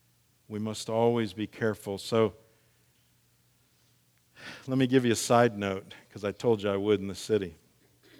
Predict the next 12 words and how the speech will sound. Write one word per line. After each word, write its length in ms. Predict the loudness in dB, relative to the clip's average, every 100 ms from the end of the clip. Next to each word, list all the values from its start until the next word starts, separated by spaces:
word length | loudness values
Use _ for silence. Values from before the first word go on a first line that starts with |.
| -20 _ _ _ _ _ _ _ _ -20 -20 _ _ _ _ _ _
What 120 | -2
about 300 | 2 2 0
politically? 720 | -2 0 2 0 -8 -10 -10 -14 _ _ _ _ _ _ _ _ _ _ _ _ _ _ _ _ _ _ _ _ _ _ _
Should 280 | -10 -4 -4
we 180 | -2 -2
always 580 | 4 4 6 2 2 -2
side 800 | -8 0 4 6 6 4 -2 -14 _ _ _ _ _ _ _ _ _ _ _ _ _ _ _ _ -12
with 220 | -10 -2
Israel? 680 | 0 0 -2 0 0 0 -4 -18 _ _ _ _ _ _ _ _ _ _ _ _ _ _ _ _ _ _ _ _ _ _ _
Should 260 | -12 -10 -6
we 160 | -4
always 640 | -2 0 0 -4 -10 -18